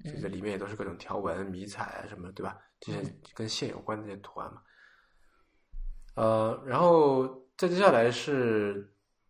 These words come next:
Speaker 2: 一个东西叫做丰岛横尾馆。
Speaker 1: 嗯。
Speaker 2: 这横尾是谁呢？就是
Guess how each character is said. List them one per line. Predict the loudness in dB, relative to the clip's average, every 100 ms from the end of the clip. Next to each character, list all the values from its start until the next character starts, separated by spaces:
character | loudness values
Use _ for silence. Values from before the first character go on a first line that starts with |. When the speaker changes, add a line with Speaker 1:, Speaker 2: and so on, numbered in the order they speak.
| _
Speaker 2:
一 | -8
个 | -4
东 | -4
西 | -4
叫 | -4
做 | -2 -2 -2
丰 | -4 -2 -2
岛 | -2 -2 -4 -8 -12 -14
横 | -8 -4 -2
尾 | -2
馆。 | -4 -6 -8 _ _ -12
Speaker 1:
嗯。 | -12 -12 -16 _ _ _ _ _
Speaker 2:
这 | -16 -6
横 | 0 2
尾 | 2
是 | 0
谁 | 0
呢？ | 0 -2
就 | -6
是 | -2 -2